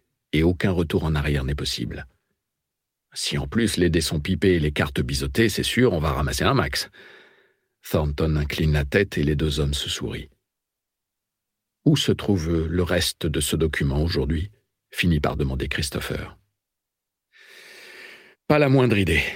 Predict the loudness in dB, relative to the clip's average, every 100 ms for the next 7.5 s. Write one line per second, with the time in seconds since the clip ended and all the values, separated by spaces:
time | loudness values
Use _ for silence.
0 | -12 -10 -6 -2 0 2 0 0 -2 -2
1 | -4 -4 -6 -10 -16 _ _ _ _ _
2 | 0 4 6 6 4 4 6 6 4 2
3 | -2 -6 -2 0 2 2 2 2 0 -2
4 | -2 -2 0 2 2 2 0 0 0 0
5 | 2 0 -2 -6 -6 -8 -10 _ _ _
6 | _ _ 2 6 6 4 2 0 0 0
7 | -2 -4 -4 -6